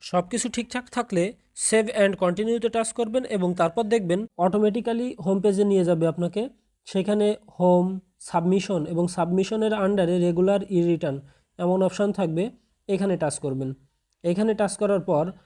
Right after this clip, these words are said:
আপনাদের এমন একটা ফরম্যাট দিবে। এখানে প্রথম তিনটি আপনাকে কোনো চেঞ্জ ডাউন করার কোনো প্রয়োজনই নাই, কারণ এখানে বলা হয়েছে আপনি কার জন্য, এ, রিটার্ন জমা করছেন,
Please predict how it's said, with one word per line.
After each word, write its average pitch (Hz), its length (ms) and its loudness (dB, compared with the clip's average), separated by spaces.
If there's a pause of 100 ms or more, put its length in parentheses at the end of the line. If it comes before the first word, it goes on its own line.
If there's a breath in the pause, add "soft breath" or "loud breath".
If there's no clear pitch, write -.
(240 soft breath)
আপনাদের 190 640 0
এমন 190 200 0
একটা 185 520 -2
ফরম্যাট 185 380 0
দিবে। 202 400 -2
এখানে 202 340 0
প্রথম 185 400 0
তিনটি 214 480 -2
আপনাকে 170 480 -2
কোনো 165 220 -2
চেঞ্জ 160 340 -4
ডাউন 175 240 0
করার 175 320 0
কোনো 175 200 -4
প্রয়োজনই 170 480 0
নাই, 202 240 0 (380 soft breath)
কারণ 170 260 2
এখানে 180 300 0
বলা 180 220 4
হয়েছে 180 520 -2 (360)
আপনি 175 340 -2
কার 165 280 2
জন্য, 180 580 0
এ, 165 140 -2
রিটার্ন 165 420 -2
জমা 160 240 0
করছেন, 185 440 -4